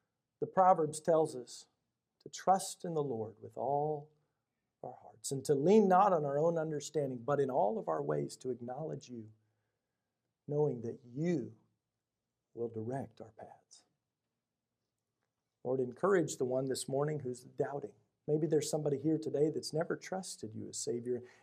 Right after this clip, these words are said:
and they haven't because they've really struggled at your work in this world and not really happy with certain things. Help them to realize that your plans are so much bigger than our plans,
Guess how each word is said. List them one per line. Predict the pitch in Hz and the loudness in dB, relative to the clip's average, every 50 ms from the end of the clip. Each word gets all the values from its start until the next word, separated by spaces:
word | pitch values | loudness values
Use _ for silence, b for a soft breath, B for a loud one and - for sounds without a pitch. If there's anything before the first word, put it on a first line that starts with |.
| B | B
and | - 156 151 | 0 2 4
they | 143 143 | 4 4
haven't | - 180 247 302 262 220 185 - 156 | 6 6 6 6 6 4 2 4 -2
because | 170 - - 180 180 160 139 | -2 2 4 4 4 4 6
they've | 156 147 147 147 b b b b b - | 6 6 6 4 b b b b b 4
really | 190 233 262 226 | 6 6 6 4
struggled | - - - - - 226 233 220 180 175 147 | 2 0 -6 4 6 6 6 6 4 4 4
at | 147 143 139 143 | 4 2 4 2
your | 143 143 | 2 2
work | 135 147 185 226 220 - | 4 6 4 4 4 2
in | 170 156 147 | 0 0 0
this | 143 - - - | -2 -2 -2 4
world | 151 202 262 240 208 170 147 | 6 6 8 8 8 6 4
and | 135 139 | 0 0
not | 147 170 233 254 226 202 | 2 2 2 2 4 4
really | 220 220 214 185 143 - b b b b b b | 6 6 6 4 2 0 b b b b b b
happy | - 196 233 247 254 202 180 | 2 4 4 4 4 0 0
with | 165 151 151 147 147 - - _ _ - | 4 4 4 4 4 -2 -12 _ _ -12
certain | - - - 214 226 220 180 160 | -10 2 2 2 2 2 -2 -6
things. | - - 220 226 202 170 147 - | 0 2 4 4 4 2 2 2
Help | - - - - | 2 2 2 2
them | 185 165 147 | -2 2 2
to | 147 | 4
realize | 143 175 233 269 254 190 160 147 - - | 8 8 8 8 8 4 4 4 0 2
that | - - - B B B B B B | 0 -2 -2 B B B B B B
your | 160 196 277 226 | 4 6 6 6
plans | 196 - 208 226 240 247 240 208 175 143 | 4 6 6 6 8 8 6 4 2 0
are | 143 143 131 | -2 -2 -2
so | - - 254 262 | 0 0 0 2
much | 233 185 - - 131 - | 2 0 -2 -4 4 10
bigger | 202 233 226 185 185 151 143 - - _ _ _ _ _ _ _ _ _ _ - - | 10 10 10 10 2 0 -2 -6 -12 _ _ _ _ _ _ _ _ _ _ -8 -6
than | 139 143 | -4 0
our | 151 180 175 | 0 0 0
plans, | 175 - - 135 120 110 107 104 _ _ - - | -2 -6 -10 -10 -10 -10 -14 -16 _ _ -20 -20